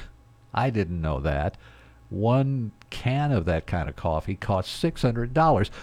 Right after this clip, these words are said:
No, I didn't make all that up. It's from C B S News. Well, I don't think they made it up. Uh, Brazil grows the most coffee on the planet. Vietnam is second. You can actually overdose on coffee. Wow, I think I did that one time.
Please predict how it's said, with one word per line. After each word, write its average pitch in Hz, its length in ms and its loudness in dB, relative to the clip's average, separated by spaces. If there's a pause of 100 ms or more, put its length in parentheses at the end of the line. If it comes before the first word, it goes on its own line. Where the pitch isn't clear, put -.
(140)
No, 196 120 8
I 247 40 6
didn't 202 200 4
make 98 240 4
all 82 180 4
that 78 200 2
up. 175 260 4 (540)
It's 196 140 4
from 151 160 4
C 175 200 2
B 165 180 2
S 156 180 -2
News. 170 420 -2 (460)
Well, 107 120 -2
I 87 80 -2
don't 71 160 -4
think 98 220 -2
they 64 120 -2
made 58 220 -8
it 64 100 -8
up. 65 180 -6 (480)
Uh, 113 120 8
Brazil 113 500 10
grows 104 300 6
the 95 80 4
most 113 280 4
coffee 120 340 2
on 95 120 2
the 139 60 0
planet. - 460 -4 (380)
Vietnam 101 600 4
is 107 120 -2
second. 170 420 2 (500)
You 98 100 2
can 95 100 2
actually 95 500 0
overdose 107 600 4
on 78 200 0
coffee. 78 440 0 (840)
Wow, 101 580 4
I 110 80 4
think 113 200 2
I 85 120 4
did 95 220 2
that 71 200 4
one 71 240 -4
time. 76 380 -2